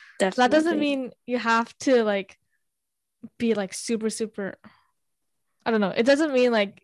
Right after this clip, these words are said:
Speaker 1: you have to just ignore that and just be nice to them because they stutter.
Speaker 2: Mm-hmm.
Speaker 1: But just don't treat us differently because we stutter.
Speaker 2: Yeah.
Speaker 1: That's basically it. <laughs>
Speaker 2: And, uh, actually last night I had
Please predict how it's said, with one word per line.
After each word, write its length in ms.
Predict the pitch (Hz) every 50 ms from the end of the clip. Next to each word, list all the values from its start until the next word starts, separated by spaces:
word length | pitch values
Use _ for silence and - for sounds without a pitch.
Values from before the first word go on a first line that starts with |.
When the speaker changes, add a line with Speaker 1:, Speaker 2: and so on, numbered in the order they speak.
| _ _
Speaker 1:
you 160 | - 220 233
have 160 | 247 226 220 -
to 100 | - 233
just 200 | 214 226 220 -
ignore 380 | 233 226 220 208 202 196 202 208
that 280 | 208 202 202 196 196 - _ -
and 220 | - 202 202 196
just 180 | 214 208 - -
be 80 | 233
nice 240 | 202 196 190 196 -
to 80 | - 208
them 140 | 214 208
because 480 | 202 214 208 - - 226 214 220 220 220
they 120 | - 240
stutter. 500 | 233 - - 254 247 240 254 254 262 285 - _ _ _ _ _ _ _ -
Speaker 2:
Mm-hmm. 500 | 220 214 202 208 190 175 - - - 208 208 _ _ _ _
Speaker 1:
But 100 | - 247
just 240 | - 330 330 - -
don't 240 | 285 269 269 262 277
treat 160 | - 302 269
us 120 | 262 254
differently 560 | - - 233 - - 247 240 226 220 202 - _ _ _ _ _ -
because 400 | 226 214 - 214 185 190 185 -
we 60 | 190
stutter. 460 | 180 - - - - - - 226 - _ _ _ _ _ _
Speaker 2:
Yeah. 260 | 202 190 185 175 -
Speaker 1:
That's 160 | - 185 185
basically 520 | - 202 190 - - - - 185 180 180 180
it. 180 | 196 226 -
<laughs> 0 |
Speaker 2:
And, 400 | 285 202 202 196 190 190 190 196 - - - - - - - - - - _ _ _ -
uh, 320 | 190 185 185 185 185 175 - _ _ -
actually 320 | 196 196 196 - - 233 220
last 460 | 202 190 180 180 185 196 - - -
night 380 | 185 170 170 185 190 202 214 -
I 160 | - - 95 95
had 160 | - -